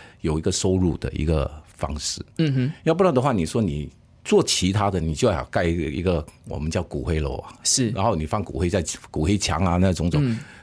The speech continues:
Speaker 1: 那只是用一次。
Speaker 2: OK，所以其实那片土地你也不会去做其他的建设，
Speaker 1: 不会。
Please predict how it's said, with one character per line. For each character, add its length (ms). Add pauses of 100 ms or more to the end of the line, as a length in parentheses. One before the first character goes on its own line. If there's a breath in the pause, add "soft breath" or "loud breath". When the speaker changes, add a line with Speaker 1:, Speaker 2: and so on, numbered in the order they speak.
(120)
Speaker 1:
那 120
只 140
是 200
用 140
一 60
次。 340 (320)
Speaker 2:
OK， 360 (260 loud breath)
所 160
以 60
其 140
实 80
那 120
片 160
土 160
地 200
你 100
也 80
不 140
会 100
去 240
做 160
其 220
他 160
的 100
建 220
设， 140
Speaker 1:
不 40
会。 100